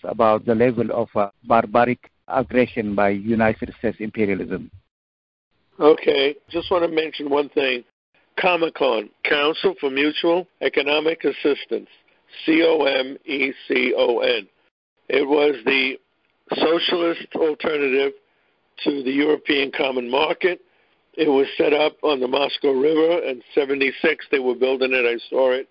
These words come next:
Speaker 2: And Laos was a member of it, and so was Cuba, so was Vietnam. North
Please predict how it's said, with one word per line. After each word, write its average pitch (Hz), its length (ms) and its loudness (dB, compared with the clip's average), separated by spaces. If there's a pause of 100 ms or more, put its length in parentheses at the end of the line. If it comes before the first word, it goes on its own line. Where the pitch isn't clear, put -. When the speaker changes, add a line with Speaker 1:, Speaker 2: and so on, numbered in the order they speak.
(300)
Speaker 2:
And 151 480 0
Laos 147 460 0 (160)
was 139 160 0
a 139 80 0
member 139 440 0
of 120 140 0
it, 123 180 0 (460)
and 131 160 0 (100)
so 160 180 4
was 147 180 0 (100)
Cuba, 160 520 0 (500)
so 147 120 2
was 139 200 2
Vietnam. 147 760 -2 (360)
North 135 260 -4